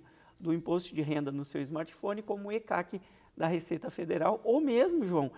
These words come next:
baixar diretamente no seu computador e fazer no programa a declaração pré-preenchida. Quando estiver abrindo o seu computador a sua nova declaração,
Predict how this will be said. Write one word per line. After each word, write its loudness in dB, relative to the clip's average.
baixar 6
diretamente 0
no -6
seu -4
computador 0
e -2
fazer 6
no 2
programa 0
a 6
declaração 0
pré-preenchida. 0
Quando 2
estiver 4
abrindo 2
o -2
seu -2
computador -2
a -2
sua -2
nova 4
declaração, -2